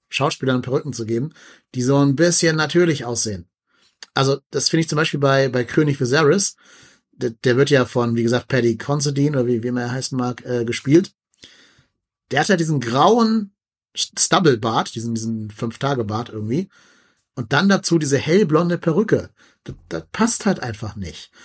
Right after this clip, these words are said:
Oder auch Corlys, der hat, äh, einen grauen Bart und dann so eine helle Rasterperücke. Oh, oder auch hier das kleine Mädchen, Laena, äh, Targaryen, äh, Valerian. Das sieht halt einfach nicht gut aus.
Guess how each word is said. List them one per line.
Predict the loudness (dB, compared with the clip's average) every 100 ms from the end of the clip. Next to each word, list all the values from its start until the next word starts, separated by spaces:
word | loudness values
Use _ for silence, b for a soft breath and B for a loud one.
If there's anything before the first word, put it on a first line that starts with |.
| B B B
Oder | 2 2
auch | 0
Corlys, | -2 0 2 2 0 0
der | -2
hat, | -4 -2
äh, | 2 2 0
einen | -6
grauen | 0 4 4 4
Bart | 2 2 2 0
und | -4
dann | -2 -4 -12 _ _ _
so | -6
eine | -4
helle | 2 4 4
Rasterperücke. | 2 2 0 -2 -6 -2 -2 -2 -6 b b b b b b b _ _ _
Oh, | -6 -4 0 0 0 0
oder | 2 2
auch | 2 2
hier | 2
das | 4
kleine | 2 2
Mädchen, | 4 2 2 0 0
Laena, | 2 2 2 2 0 -2
äh, | -2 0 -2 -6 _
Targaryen, | -6 0 2 2 0 0 0 -2 -4
äh, | -4 -2
Valerian. | 0 2 2 2 -2 B B B B B B B B B _ _ _ -14 -14 -14 -16 -14
Das | -4
sieht | -2 0
halt | 0 -2
einfach | -4 -2
nicht | -2 2
gut | 2
aus. | 2 -4